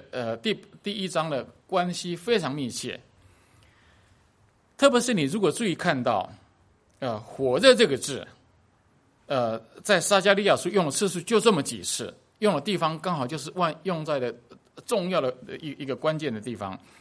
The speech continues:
你看第一章第十四节，“与我说话的天使对我说，你要宣告说，万军之耶和华如此说，我为耶路撒冷，为西安，心里极其火热。”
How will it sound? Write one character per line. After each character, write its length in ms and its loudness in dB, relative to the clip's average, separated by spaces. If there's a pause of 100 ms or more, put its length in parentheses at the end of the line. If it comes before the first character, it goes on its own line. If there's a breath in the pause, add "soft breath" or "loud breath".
(180 soft breath)
你 140 -6
看 180 2
第 120 -2
一 300 -4
章 220 -2
第 120 -6
十 160 -10
四 160 -8
节 280 -10 (1600 loud breath)
，“与 140 0
我 180 4
说 220 0
话 100 0
的 80 2
天 320 -2
使 440 -6
对 180 -4
我 160 -6
说， 320 -6 (180)
你 140 -6
要 120 4
宣 280 -2
告 180 2
说， 460 -6
万 240 -2
军 200 -8
之 120 -10
耶 120 -6
和 120 -8
华 280 -6
如 140 -4
此 180 -12
说， 320 -10 (640 soft breath)
我 340 0
为 360 0 (460)
耶 120 2
路 100 2
撒 200 2
冷， 340 0
为 160 4
西 260 -4
安， 180 2 (340 soft breath)
心 300 -2
里 140 0
极 180 -8
其 160 -8
火 200 -6
热。” 220 -6